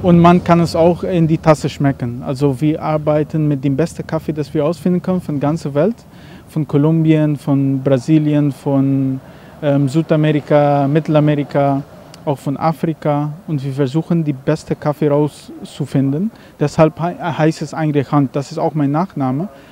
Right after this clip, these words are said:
aber das ist auch unser Konzept. Wir jägen nach die beste Kaffee.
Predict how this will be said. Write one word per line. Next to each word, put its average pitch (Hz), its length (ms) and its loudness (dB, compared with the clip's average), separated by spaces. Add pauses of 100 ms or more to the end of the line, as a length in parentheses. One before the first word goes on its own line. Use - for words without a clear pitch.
aber 151 160 -2
das 151 200 -4
ist 147 120 -10
auch 160 280 -2
unser 143 280 0
Konzept. 135 480 -4
Wir 147 80 0
jägen 170 580 2 (180)
nach 147 100 -4
die - 120 -8
beste 135 280 -6
Kaffee. 123 320 -10